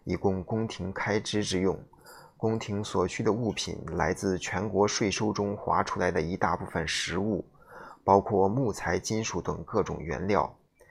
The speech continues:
也包括绸缎、瓷器等制成品。皇家的开支可以不受限制，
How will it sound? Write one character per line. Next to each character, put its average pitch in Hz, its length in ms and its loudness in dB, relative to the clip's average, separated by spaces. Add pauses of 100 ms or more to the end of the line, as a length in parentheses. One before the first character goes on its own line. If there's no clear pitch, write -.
(180)
也 82 160 0
包 95 180 6
括 85 220 0
绸 - 280 -2
缎、 87 300 2
瓷 - 240 -6
器 - 180 0
等 80 280 -2
制 107 200 0
成 78 220 -6
品。 - 220 -8 (800)
皇 101 280 2
家 120 160 4
的 107 80 4
开 107 240 2
支 104 280 2
可 - 180 0
以 85 140 0
不 95 120 -2
受 104 220 0
限 90 300 0
制， - 280 -6